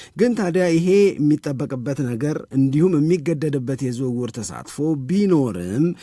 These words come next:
ያለበትን ሌላኛውን እውነት ደግሞ መርሳት አንችልም። ማንቸስተር ዩናይትድ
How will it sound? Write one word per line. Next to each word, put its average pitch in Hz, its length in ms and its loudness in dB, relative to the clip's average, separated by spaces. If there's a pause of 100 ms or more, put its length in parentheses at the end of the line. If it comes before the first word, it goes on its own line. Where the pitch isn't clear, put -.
(220)
ያለበትን 165 720 2
ሌላኛውን 156 560 4 (120)
እውነት 180 400 4
ደግሞ 160 300 0
መርሳት 147 380 -4
አንችልም። 90 400 -10
ማንቸስተር 139 340 -6
ዩናይትድ 143 340 -6